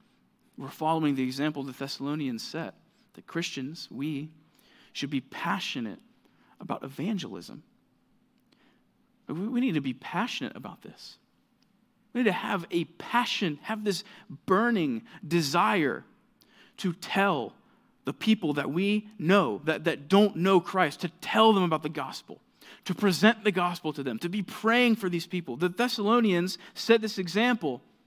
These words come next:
And, and that, that phrase, "sounding forth," other translations use the phrase, "rang out." And so it, it's, it's also you, the same phrase is used in antiquity, right, in, in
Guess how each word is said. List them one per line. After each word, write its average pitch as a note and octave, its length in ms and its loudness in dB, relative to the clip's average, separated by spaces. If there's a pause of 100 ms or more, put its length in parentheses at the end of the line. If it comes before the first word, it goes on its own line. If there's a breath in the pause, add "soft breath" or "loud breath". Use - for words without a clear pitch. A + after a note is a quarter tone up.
(540 soft breath)
And, G#3 140 4
and G3+ 180 4
that, G3 220 4
that F3+ 120 2
phrase, A3 380 2
"sounding G#3 560 2
forth," G#3 460 2
other G#3+ 220 2
translations F3 720 -2
use E3+ 200 -2
the D3+ 100 -4
phrase, D#3+ 380 0 (180 loud breath)
"rang E3 360 2
out." D3 420 -2 (760 soft breath)
And E3 100 -2
so F#3+ 160 2
it, D#3 120 0
it's, D#3 320 -4
it's E3 160 -8
also F3+ 400 2
you, D#3 260 -2
the C#3+ 100 -6
same F3+ 360 -2
phrase D#3+ 420 0
is C#3 120 -6
used D#3 360 0
in D3+ 160 -4
antiquity, C#3 580 -4
right, D3 160 -2
in, C#3+ 100 -4
in C#3+ 160 -8